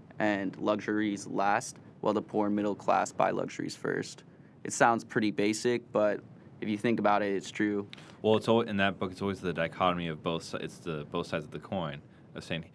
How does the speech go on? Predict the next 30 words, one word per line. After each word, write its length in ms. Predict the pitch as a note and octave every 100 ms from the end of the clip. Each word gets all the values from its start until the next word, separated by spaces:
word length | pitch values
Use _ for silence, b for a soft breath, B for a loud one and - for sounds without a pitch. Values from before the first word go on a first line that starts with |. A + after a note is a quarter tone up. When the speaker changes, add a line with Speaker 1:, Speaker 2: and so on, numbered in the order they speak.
| b b b
Speaker 2:
"Here's 340 | - G#2+ G#2 G2
one 160 | F#2
route 200 | G2+ G2+
you 80 | F#2
can 100 | G2
go, 380 | F#2+ G2 A#2 C3+ C3+ -
and 80 | F2
then 80 | E2+
here's 260 | F#2 F2
the 60 | E2+
exact 360 | E2 F2 D#2
opposite," 580 | F2+ F#2+ E2+ - D2 D2+ -
and 120 | D#2+
see, 180 | - -
you 140 | F2 E2
know, 160 | D#2
and, 240 | D#2 D#2+ -
and 140 | D#2 D2
see 140 | E2+
how 160 | E2+ D2
it 80 | C#2
goes. 400 | D2+ D2 D2+ - -
Speaker 1:
Mm-hmm. 340 | A2 G#2 F#2 F#2+ - - - - - - B B B B -
He 140 | A#2+ B2
talks 280 | C#3 A#2+ A2+
a 40 |
lot 180 | G#2 G#2
about, 280 | G#2 G2+ G2+
like, 180 | G2+
investing 720 | G#2+ G2 G2+ G#2 A2 A2 A2